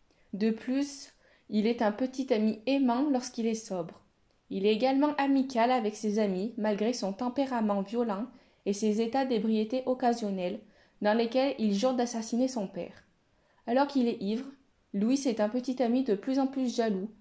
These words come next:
et contrôle tout dans les relations avec ses copines. Il les maltraite physiquement sans aucune raison. Dans les années mille neuf cent soixante-dix, l'homme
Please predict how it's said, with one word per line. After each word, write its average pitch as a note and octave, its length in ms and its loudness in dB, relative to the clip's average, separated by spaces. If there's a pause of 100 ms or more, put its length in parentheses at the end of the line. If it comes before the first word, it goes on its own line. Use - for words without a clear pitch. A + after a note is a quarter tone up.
et G3 120 0
contrôle A3 400 0
tout C#4+ 160 0
dans C#4 100 4
les A3+ 120 2
relations A#3 560 0
avec G#3+ 240 -2
ses G#3+ 140 -4
copines. G3 460 -4 (460)
Il G3 120 0
les F#3+ 100 6
maltraite C4+ 420 0
physiquement A#3+ 520 -4
sans G#3+ 220 -4
aucune A#3 240 -2
raison. F#3+ 420 -2 (920)
Dans G3+ 140 2
les G#3 180 4
années B3+ 200 4
mille E4 140 4
neuf D4 140 4
cent B3 140 -2
soixante-dix, A3+ 760 -2 (600)
l'homme B3+ 280 4